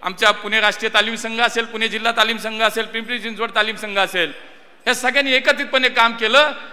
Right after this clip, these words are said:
एकत्रितपणे ह्या गेल्या अनेक दिवसापासूनची तयारी आम्ही केली.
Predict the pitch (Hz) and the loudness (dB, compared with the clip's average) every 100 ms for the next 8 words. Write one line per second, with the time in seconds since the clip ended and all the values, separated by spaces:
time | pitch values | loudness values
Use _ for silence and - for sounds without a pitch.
0 | - 185 196 220 226 240 220 208 208 208 | -4 -2 0 0 -2 -2 2 2 2 4
1 | 214 202 226 202 202 196 180 185 196 180 | 4 4 -2 -4 -4 -4 -6 -8 -2 2
2 | 185 185 175 175 175 165 147 | 4 4 0 -2 -2 -2 -4